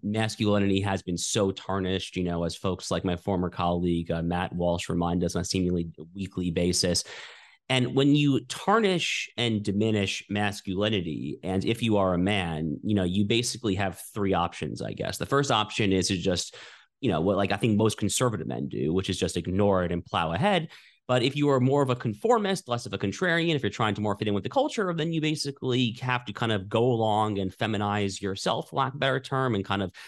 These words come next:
stand up less for the great masculine virtues and submit to the more feminine virtues. Or tragically and alternatively, you know, you could go in a very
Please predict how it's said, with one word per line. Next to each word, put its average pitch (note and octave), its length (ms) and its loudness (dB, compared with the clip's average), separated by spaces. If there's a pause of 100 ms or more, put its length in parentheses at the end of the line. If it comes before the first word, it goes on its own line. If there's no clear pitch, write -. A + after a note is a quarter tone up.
(140)
stand A#2 420 2
up G#2 140 0
less G#2 340 0
for G#2+ 140 -4
the F#2 80 -4
great F#2 240 0
masculine G2+ 480 0
virtues G2 460 -2
and F2+ 80 -4
submit G2 460 0
to G2+ 140 -4
the F2+ 280 0
more F2+ 160 0
feminine C#3+ 340 2
virtues. A#2 480 0 (500)
Or G3 340 6
tragically C#3+ 640 0
and A2+ 80 2
alternatively, G#2 960 2
you G#2 120 -2
know, F#2+ 100 0
you F2+ 220 -4
could G2 200 -4
go G#2 140 2
in G2 60 2
a F2+ 40 0
very F#2 400 0